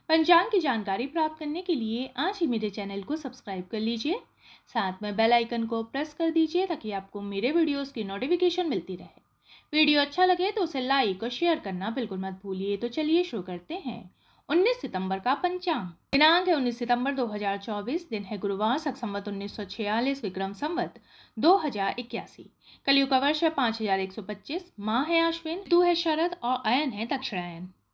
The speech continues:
सूर्योदय होगा सुबह छह बजकर आठ मिनट पर और सूर्यास्त होगा शाम के छह बजकर इक्कीस मिनट पर। चंद्रोदय होगा शाम के सात बजकर बारह मिनट पर और चंद्रास्त होगा सुबह सात बजकर चौदह मिनट पर।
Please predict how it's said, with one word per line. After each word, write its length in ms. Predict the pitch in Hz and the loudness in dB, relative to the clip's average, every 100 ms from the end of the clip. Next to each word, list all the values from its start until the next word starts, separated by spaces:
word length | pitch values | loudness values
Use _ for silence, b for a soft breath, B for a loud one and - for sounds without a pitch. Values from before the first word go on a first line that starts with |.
| - | 2
सूर्योदय 280 | 339 349 | 4 6
होगा 240 | 392 302 269 | 6 2 0
सुबह 200 | 269 247 | -2 -6
छह 220 | 247 285 | -4 -6
बजकर 300 | 277 226 - | -4 -6 -4
आठ 260 | 202 196 196 | -4 -4 -2
मिनट 220 | 262 339 | -4 -4
पर 160 | 196 180 | -2 -2
और 140 | - 254 | -2 -4
सूर्यास्त 440 | 285 285 302 302 | -2 -4 -4 -6
होगा 160 | 190 214 | -6 -4
शाम 220 | 208 190 | -6 -6
के 100 | 196 | -6
छह 240 | - 302 | -6 -2
बजकर 300 | 320 - - | -2 -2 -4
इक्कीस 340 | 214 - 175 - | -6 -6 -12 -8
मिनट 180 | 180 180 | -8 -8
पर। 300 | 180 170 185 - | -10 -12 -14 -12
चंद्रोदय 440 | - 196 202 214 226 | -6 -4 -2 -2 -2
होगा 360 | 226 226 311 381 B B | -2 -2 -2 -4 B B
शाम 200 | - 214 | -2 0
के 120 | 214 | 0
सात 340 | 214 233 240 233 | -2 0 -2 -4
बजकर 240 | 202 202 | -8 -6
बारह 260 | 190 185 196 | 0 0 2
मिनट 300 | 233 359 - | 2 0 -2
पर 200 | 202 190 | -4 -2
और 140 | - | -4
चंद्रास्त 500 | 247 277 269 320 349 | -4 -4 2 2 0
होगा 160 | 208 185 | -4 -6
सुबह 200 | 214 202 | -6 -8
सात 300 | 208 247 311 202 | -2 -2 -2 -4
बजकर 240 | 165 208 | -8 -8
चौदह 280 | 220 208 185 | -4 -4 -2
मिनट 260 | 185 185 185 | -2 -4 -6
पर। 280 | 185 185 | -10 -10